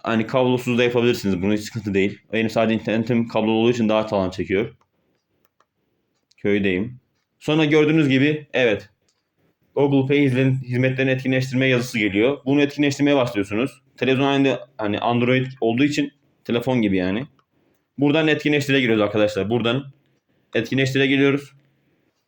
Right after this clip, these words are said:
Tamam diyoruz, etkinleştiriyoruz. Ondan sonra buradan çıkıyoruz arkadaşlar. Tele-, kumandaki-, kumandamızdaki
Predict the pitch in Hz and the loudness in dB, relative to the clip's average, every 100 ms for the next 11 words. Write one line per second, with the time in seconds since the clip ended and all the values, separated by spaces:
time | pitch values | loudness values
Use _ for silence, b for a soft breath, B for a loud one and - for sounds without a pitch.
0 | _ _ _ - 156 160 143 127 120 120 | _ _ _ -4 0 2 4 4 4 2
1 | 135 135 131 139 131 139 135 - _ _ | 2 0 0 2 4 4 -2 -18 _ _
2 | _ - 131 147 143 143 151 135 127 143 | _ -4 0 0 0 0 0 0 0 0
3 | 147 143 - 131 113 107 107 107 107 110 | 0 0 0 2 4 2 2 2 2 2
4 | 113 110 - - - 120 120 120 117 117 | -2 -2 -8 -10 -2 0 2 0 -2 0
5 | 123 123 110 110 127 131 | 2 2 2 0 -2 -4